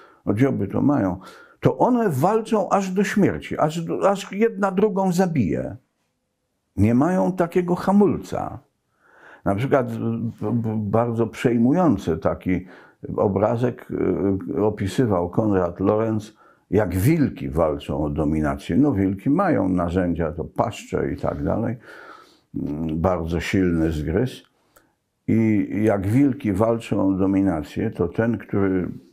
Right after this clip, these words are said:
czuje, że przegrywa, wystawia temu dominującemu wilkowi szyję.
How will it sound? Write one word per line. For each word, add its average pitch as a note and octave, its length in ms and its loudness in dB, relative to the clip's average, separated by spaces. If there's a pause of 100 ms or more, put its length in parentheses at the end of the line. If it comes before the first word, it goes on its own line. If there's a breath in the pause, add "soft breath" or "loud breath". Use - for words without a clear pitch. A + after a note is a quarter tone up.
(120)
czuje, G#2+ 380 2
że F2+ 140 0
przegrywa, G#2 800 -2 (760 loud breath)
wystawia D3 920 0
temu A#2 640 0
dominującemu A#2+ 1080 2
wilkowi G#2+ 760 2
szyję. D#2+ 680 0